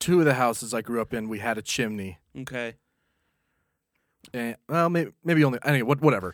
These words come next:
Speaker 1: And
Speaker 2: So
Speaker 1: then one house we didn't.
Speaker 2: we, we had a chimney growing up 'cause we had a fireplace, and we,
Speaker 1: Right.
Speaker 2: we, we actually had fires in there occasionally. But, you know, it wasn't, uh, it was just a little metal pipe, the top. It wasn't a big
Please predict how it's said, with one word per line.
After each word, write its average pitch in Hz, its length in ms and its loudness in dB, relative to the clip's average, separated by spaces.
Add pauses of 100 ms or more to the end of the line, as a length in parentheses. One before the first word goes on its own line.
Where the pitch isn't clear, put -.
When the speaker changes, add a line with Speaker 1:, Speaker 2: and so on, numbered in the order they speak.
(100)
Speaker 1:
And - 0 -
Speaker 2:
So 147 80 0
Speaker 1:
then 147 160 4
one 160 140 8
house 131 220 0
we 123 60 -4
didn't. 98 300 -6
Speaker 2:
we, 214 240 0
we 233 200 0
had 214 300 4
a 123 60 0
chimney 113 380 0
growing 110 300 -4
up 101 180 -8
'cause 143 120 -2
we 139 120 0
had 170 160 0
a 156 40 -4
fireplace, 117 720 -2
and 123 100 -2
we, 117 80 0
Speaker 1:
Right. 110 180 4
Speaker 2:
we, 120 140 -6
we 131 200 -2
actually 131 300 -4
had 117 180 -6
fires 120 340 -2
in 117 60 -6
there 107 120 -4
occasionally. 110 640 -8
But, - 320 -2 (500)
you - 100 -4
know, 185 200 0
it 165 180 -4
wasn't, 185 600 -2
uh, 135 440 4 (500)
it - 80 -8
was 190 120 -4
just - 200 -6
a 185 40 -8
little 170 200 0
metal 160 280 0
pipe, - 440 -6 (640)
the 139 80 -6
top. 165 360 0
It 131 120 2
wasn't 147 300 2
a 123 60 2
big 139 260 0